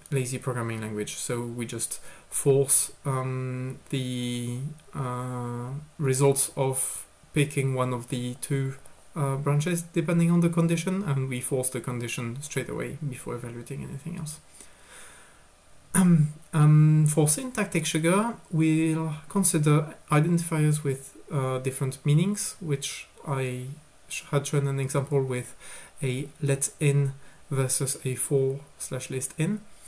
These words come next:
Um, and so what we do in order to do, do this is that we want to have,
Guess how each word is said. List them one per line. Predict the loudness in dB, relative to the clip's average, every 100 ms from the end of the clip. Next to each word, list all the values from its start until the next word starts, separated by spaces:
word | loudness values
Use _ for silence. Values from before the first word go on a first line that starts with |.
| -20 -20 -20 -20 -4
Um, | 2 4 6 6 6 6 2 -8 -2
and | 0 2 2 0
so | -2 -6 -4 0 4 4
what | 4 2 0
we | 0
do | 2 2 0 0
in | 2
order | 2 2
to | -2 0
do, | 0 0 -6 -8
do | 0 2
this | 4 2
is | 0 -2
that | -2
we | 0
want | 2 2 0 -2
to | -2
have, | 2 2 2